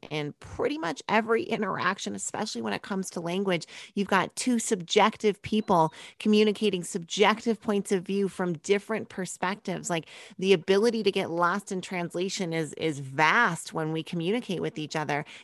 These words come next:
Using absolutes does not allow our partner to understand that context around the content of the message. If you say to someone, "You always lie to me,"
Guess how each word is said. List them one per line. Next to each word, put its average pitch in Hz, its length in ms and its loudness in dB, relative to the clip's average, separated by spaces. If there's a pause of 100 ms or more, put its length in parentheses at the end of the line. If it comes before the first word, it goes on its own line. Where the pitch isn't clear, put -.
Using 240 380 2
absolutes 202 760 2
does 190 200 -4
not 190 320 2
allow 214 340 4
our 180 140 4
partner 190 320 -2
to 170 100 0
understand 175 800 0 (240)
that 160 220 4
context 208 1200 2
around 180 320 4
the 190 60 0
content 185 500 0
of 165 80 -4
the 170 80 -2
message. 185 380 0
If 160 80 -6
you 180 140 -2
say 202 180 0
to 202 80 -2
someone, 165 400 0 (240)
"You 214 180 8
always 165 380 8
lie 135 160 0
to 143 80 -4
me," 95 300 -6